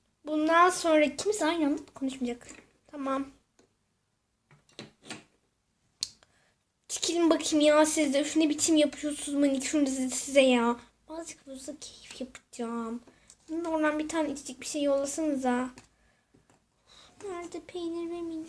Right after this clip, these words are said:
Ben peynir ve mini istiyorum. Neredeler? Of ya. Temizle temizle bitmiyor. Peynir ve mini hemen gelmeli.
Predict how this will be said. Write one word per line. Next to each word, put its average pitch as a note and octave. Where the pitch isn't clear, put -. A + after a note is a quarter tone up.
Ben F4+
peynir F#4+
ve G4
mini G4
istiyorum. F4
Neredeler? F4+
Of F4+
ya. E4+
Temizle G4
temizle G#4+
bitmiyor. E4+
Peynir D4
ve C4+
mini D4+
hemen D#4
gelmeli. D#4+